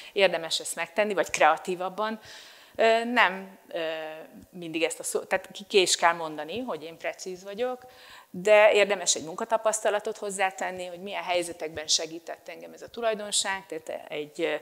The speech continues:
saját, ö, problémát, helyzetet, amit én megoldottam, vagy munkakört, amiben sikeres voltam, saját példákat hozni rá, és ezzel tudom kreatívan ismételni,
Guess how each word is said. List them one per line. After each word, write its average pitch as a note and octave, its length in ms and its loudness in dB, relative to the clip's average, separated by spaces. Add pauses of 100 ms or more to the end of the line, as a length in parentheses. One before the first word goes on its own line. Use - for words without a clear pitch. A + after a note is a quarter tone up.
(240)
saját, E3 640 2
ö, D3+ 240 -4
problémát, A3 800 2
helyzetet, G3 680 0
amit D#3+ 180 -16
én D3+ 80 -12
megoldottam, E3+ 800 -4
vagy D3+ 160 -10
munkakört, E3+ 640 -8
amiben D3 280 -14
sikeres F3 520 -4
voltam, D#3+ 520 -8 (300)
saját E3 460 0
példákat D#3 580 -6
hozni D3+ 360 -12
rá, F#3 260 0 (280)
és - 140 0
ezzel D#3 540 -2 (300)
tudom D#3+ 420 -8 (240)
kreatívan D#3+ 640 0
ismételni, D#3 800 -10